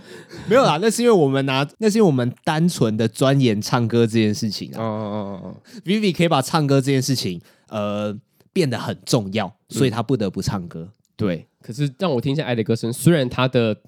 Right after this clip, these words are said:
Speaker 2: 片名里面有歌声，但是歌声其实不太重要。
Speaker 1: 对，他只是刚好而已，刚好是唱歌而已。
Speaker 2: 对，对，对，对，对，
Speaker 1: 嗯。
Speaker 2: 就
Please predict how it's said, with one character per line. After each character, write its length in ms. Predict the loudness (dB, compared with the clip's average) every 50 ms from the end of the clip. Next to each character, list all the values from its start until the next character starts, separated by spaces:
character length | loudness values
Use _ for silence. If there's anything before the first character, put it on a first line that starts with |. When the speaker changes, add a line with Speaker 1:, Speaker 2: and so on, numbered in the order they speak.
| -4 0
Speaker 2:
片 220 | 2 2 2 2
名 160 | 0 -2 -4
里 80 | -4 -2
面 140 | 0 0 0
有 100 | -2 -2
歌 220 | 0 0 0 2
声， 240 | 2 0 0 0 0
但 100 | 0 0
是 160 | 0 0 -2
歌 200 | 0 2 2 4
声 160 | 4 4 2 2
其 120 | 0 -4
实 140 | -6 -4 -4
不 100 | -4 -4
太 240 | -2 0 0 0 0
重 160 | 0 -2 -4 -4
要。 340 | -6 -8 -8 -10 -12 -16 -10 -6
Speaker 1:
对， 180 | -4 -2 -2
他 160 | -2 0 4
只 160 | 6 6 6 4
是 180 | 4 2 2 2 0 _
刚 240 | -4 -2 0 0 0
好 400 | 0 0 0 -2 -2 -2 -4 -4
而 100 | -4 -4
已， 140 | -4 -4 -6 -6
刚 160 | -4 -4 -2
好 180 | 0 0 0 0
是 160 | 0 -2 -4
唱 300 | -4 -2 -4 -4 -4 -4
歌 280 | -6 -6 -6 -6 -8 -8
而 60 | -10
已。 120 | -12 -10
Speaker 2:
对， 280 | -2 2 2 2 2 0
对， 220 | 0 0 -2 -2
对， 220 | -2 -4 -6 -6 -6
对， 180 | -8 -10 -10
对， 180 | -8 -8 -8 -8 -6
Speaker 1:
嗯。 40 | -2
Speaker 2:
就 140 | 0 -2